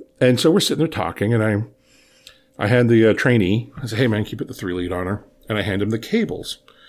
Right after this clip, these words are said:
So I go over there, or he, I'm watching him. He goes around, he stands there. The, the, my paramedic partner's talking to her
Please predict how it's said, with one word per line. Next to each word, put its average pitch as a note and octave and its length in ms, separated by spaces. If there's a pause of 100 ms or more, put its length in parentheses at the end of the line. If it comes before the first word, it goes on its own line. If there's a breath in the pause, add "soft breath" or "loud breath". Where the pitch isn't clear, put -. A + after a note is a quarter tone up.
(440 loud breath)
So - 180
I C3+ 60
go F3+ 160
over D3+ 180
there, G#2+ 560
or A#2 60
he, C#3+ 180
I'm A#2+ 160
watching C#3 300
him. G#2 160
He G#2+ 80
goes C3+ 240
around, G2 220
he F#2+ 60
stands C#3 360
there. G2 100
The, G2+ 100
the, A2 340
my A2 100
paramedic C#3 340
partner's - 300
talking C3 420
to E2+ 180
her F#2+ 280